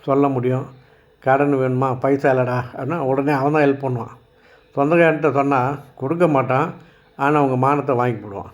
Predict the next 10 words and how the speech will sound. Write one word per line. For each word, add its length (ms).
இதுதான் 340
விஷயம். 280
அதனால 320
எழுபத்தஞ்சு 480
வயசுல 320
ஃப்ரெண்ட்ஸ் 260
இருக்குன்னா 480
நீங்க 200
சூப்பர் 380
ஸ்டார், 280